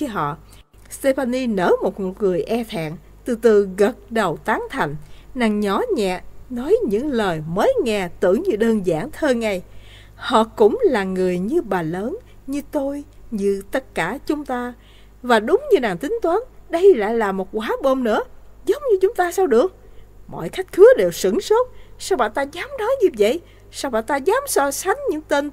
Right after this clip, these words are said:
tụ tội đó với chúng ta ở đây? Stephanie đưa mắt nhìn xung quanh, thấy một số cặp mắt lộ vẻ kinh hoàng và phẫn nộ. Đột nhiên Stephanie đã biến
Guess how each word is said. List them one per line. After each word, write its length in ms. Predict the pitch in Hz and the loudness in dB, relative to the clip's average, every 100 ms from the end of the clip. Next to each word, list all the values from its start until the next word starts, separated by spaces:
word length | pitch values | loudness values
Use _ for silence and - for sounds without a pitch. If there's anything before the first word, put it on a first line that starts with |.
| - | 2
tụ 240 | 202 269 254 | 2 2 0
tội 260 | 226 294 | 0 0
đó 180 | 330 466 - - 277 | 2 0 -2 -12 -10
với 80 | |
chúng 220 | 269 359 571 554 | -2 -2 -2 -6
ta 200 | 330 320 | -2 -2
ở 100 | 311 | 0
đây? 280 | 311 339 339 - - - - - | 0 0 -4 -14 -20 -20 -12 -2
Stephanie 460 | 220 220 208 208 | 0 0 -2 -4
đưa 240 | 196 269 285 | -4 -6 -4
mắt 240 | 427 - | -6 -4
nhìn 160 | 196 151 | -4 -2
xung 280 | - 208 | -4 -2
quanh, 200 | 208 196 185 - - - - | -2 -4 -8 -16 -20 -20 -14
thấy 400 | - 277 233 226 | 0 4 4 2
một 220 | 202 165 | -2 -6
số 220 | - 440 | 2 2
cặp 220 | 440 170 196 | 4 -2 -4
mắt 260 | 285 - | -6 -4
lộ 260 | 190 175 220 196 | -2 0 0 0
vẻ 160 | 196 311 - | 0 0 2
kinh 240 | 339 294 | 2 2
hoàng 320 | 226 208 175 160 | -2 -2 -4 -10
và 80 | 156 | -14
phẫn 260 | - 170 427 | -14 -8 -2
nộ. 260 | 240 156 185 - - - - - | 0 -2 -6 -14 -20 -20 -20 -8
Đột 300 | 170 165 196 | -8 -6 -4
nhiên 240 | 196 185 | -2 -2
Stephanie 560 | - 190 190 175 185 180 | -4 -6 -6 -6 -4 -4
đã 140 | 170 | -6
biến 220 | 220 330 | 0 2